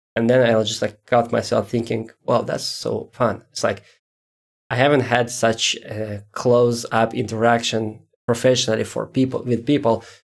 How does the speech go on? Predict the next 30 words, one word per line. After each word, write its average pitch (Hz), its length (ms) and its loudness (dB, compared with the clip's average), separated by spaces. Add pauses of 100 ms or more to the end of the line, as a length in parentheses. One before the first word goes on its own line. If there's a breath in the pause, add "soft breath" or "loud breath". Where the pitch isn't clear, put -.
for 110 120 0
maybe, 107 340 -2
I 104 60 -10
don't - 180 -16
know, 110 220 -6 (920)
six 123 200 -6
months, 123 240 0
a 117 100 -6
year. 127 300 2 (560 loud breath)
So 147 440 4
there's, 147 260 4
like, 143 240 2 (400)
yeah, 113 400 4 (440)
I 147 60 2
mean, 135 300 4 (680)
when 156 180 4
people 196 220 2
approach 156 420 2
me 135 180 4
and 113 280 0
ask 123 180 2
me, 120 100 0
like, 110 200 0
you 120 80 -2
know, 117 120 2
"You 120 180 2
work 127 280 2
from 110 200 -4
home, 117 340 0
it's - 420 -10